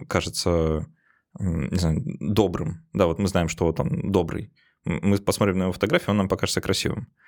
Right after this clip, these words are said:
А, и это, наоборот, работает, если увидите человека, который вам внешне нравится, то вы такие, ну, он, наверное, щедрый и вообще хороший. А, то есть есть некоторое такое вот, э, сплетение качеств, да, и мы склонны атрибутировать,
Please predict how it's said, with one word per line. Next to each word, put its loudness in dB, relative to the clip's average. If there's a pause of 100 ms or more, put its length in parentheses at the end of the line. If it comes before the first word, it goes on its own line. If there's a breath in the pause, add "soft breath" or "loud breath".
(340 soft breath)
А, 4
и 2
это, 4
наоборот, 4
работает, 2
если 0
увидите 2
человека, 2
который 0
вам 4
внешне 2
нравится, 2
то 2
вы 0
такие, -2
ну, 4
он, 2
наверное, 4
щедрый 0 (400)
и 0
вообще 0
хороший. 0 (360 loud breath)
А, 2
то 2
есть -2
есть 2
некоторое 2
такое 2
вот, -2
э, 4
сплетение 2
качеств, -2
да, 2
и 0
мы 2
склонны 2
атрибутировать, 0